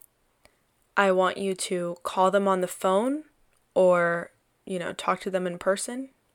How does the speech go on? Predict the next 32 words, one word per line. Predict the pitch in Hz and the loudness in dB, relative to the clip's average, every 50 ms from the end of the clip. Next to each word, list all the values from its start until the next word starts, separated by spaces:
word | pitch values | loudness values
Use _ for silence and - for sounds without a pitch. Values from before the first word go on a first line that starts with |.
| _ _ _ | _ _ _
Hopefully | - 185 - - 190 185 | -8 -6 -6 -4 -4 -4
you're | 180 180 | -4 -4
social | - - 175 175 - 180 | -4 -4 -4 -4 -4 -6
distancing, | 170 175 175 - - 214 208 - 240 240 254 254 | -6 -6 -8 -10 -10 -12 -10 -10 -8 -8 -8 -6
but | - - - - - _ - - - - - - _ _ _ _ _ | -6 -6 -6 -6 -8 _ -20 -20 -20 -20 -20 -20 _ _ _ _ _
talk | - - 190 185 - | -6 -4 -4 -2 0
to | 202 196 | 0 2
them | 196 190 | 2 2
in | 190 180 | 2 0
person | 180 - 180 180 - - 233 233 | 0 0 -2 0 -2 -4 -6 -6
and | - - 190 185 180 180 175 180 - - _ _ _ - | -6 -4 -4 -4 -4 -6 -6 -10 -12 -18 _ _ _ -18
tell | - - - 170 170 175 | -10 -4 0 2 4 4
them | 160 156 151 143 160 196 240 - _ _ _ _ _ _ _ _ | 4 2 2 0 -2 -6 -10 -12 _ _ _ _ _ _ _ _
that | - 185 175 - | -2 0 0 0
you | 165 170 170 165 170 165 165 175 - _ _ _ _ _ _ _ | 0 -4 -6 -8 -8 -8 -10 -14 -18 _ _ _ _ _ _ _
think | - 202 190 185 | -4 -2 -2 -2
that | - 180 170 - | -2 -4 -4 -2
they | - 180 170 | -2 -2 -2
are | - - 160 156 160 - - - - _ _ | 0 0 0 0 0 -2 -4 -8 -12 _ _
a | - 180 | -8 -6
walking | 175 165 160 170 151 - - - - 160 165 170 175 - - | -6 -4 0 0 0 0 -2 -4 -8 -8 -8 -8 -12 -14 -8
ray | 180 175 160 151 - | -4 -2 0 0 0
of | - - | -2 -4
sunshine | - - - 175 180 - 196 196 190 190 196 - - - - - - _ _ _ - | -6 -8 -8 -8 -8 -6 -6 -4 -4 -4 -6 -8 -14 -20 -20 -20 -20 _ _ _ -6
and | 185 180 170 165 165 165 165 165 165 - _ _ _ _ _ _ _ _ _ _ _ | -6 -6 -4 -6 -8 -10 -10 -12 -14 -18 _ _ _ _ _ _ _ _ _ _ _
you | - 175 175 175 170 | -8 -6 -4 -4 -2
hope | 180 175 165 165 - | -2 -2 -2 -2 -4
to | - - - 175 170 165 165 - _ _ _ - | -10 -10 -8 -8 -10 -10 -12 -14 _ _ _ -4
recreate | - 196 185 180 - - 196 175 165 151 - | -2 0 0 -2 -2 -2 0 2 2 2 2
that | - 165 - - | 0 -2 -2 -2
same | - - 170 - | -4 -6 -6 -6
energy. | - - - - - - - - | -8 -8 -8 -10 -10 -12 -14 -14